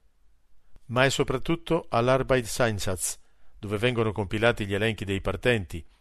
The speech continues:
e di quelli addetti ai vari commandos, che dovranno, sotto gli occhi degli S S, operare le variazioni accanto al mio nome e al mio numero, farmi trasferire ad un altro comando,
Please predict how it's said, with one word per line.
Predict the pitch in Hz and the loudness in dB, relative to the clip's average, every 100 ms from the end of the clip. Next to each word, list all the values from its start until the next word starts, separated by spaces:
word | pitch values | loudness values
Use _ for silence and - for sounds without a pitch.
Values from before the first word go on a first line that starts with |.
| _ | _
e | - 107 | -8 -4
di | 107 | -2
quelli | - 113 117 | 0 -2 -2
addetti | - 104 117 - 95 - - - | -4 -2 -2 -2 -8 -10 -16 -12
ai | 104 107 | -6 0
vari | 110 104 | 2 0
commandos, | 101 98 110 117 117 - - - - | -2 0 0 -2 -6 -10 -18 -20 -8
che | - | -2
dovranno, | 131 123 113 104 113 - - - | 2 4 4 2 -2 -6 -20 -20
sotto | - 135 120 113 | -4 -2 0 2
gli | |
occhi | 117 113 104 - | 2 2 -4 -10
degli | - 104 95 95 | -8 -6 -4 -4
S | 113 110 - 104 | -2 -2 0 0
S, | - 139 147 - - - - | 0 -4 -6 -12 -14 -14 -8
operare | 120 131 131 151 147 | -2 4 6 6 4
le | 127 | 4
variazioni | 123 123 110 143 131 | 2 2 0 -2 0
accanto | 117 127 120 120 | 0 -2 -2 -2
al | |
mio | 110 | 0
nome | 107 107 113 - | 0 0 -2 -4
e | 117 | -2
al | 110 | 0
mio | 110 | 0
numero, | 123 107 85 78 - - - - | -2 -2 -2 -6 -14 -20 -20 -10
farmi | - 120 120 117 | 2 2 2 -2
trasferire | 110 104 113 117 135 135 | -4 -2 0 2 2 0
ad | - 110 | -2 -6
un | 117 | 0
altro | 127 123 120 | 0 0 -4
comando, | 123 113 95 90 90 | -2 0 0 -2 -8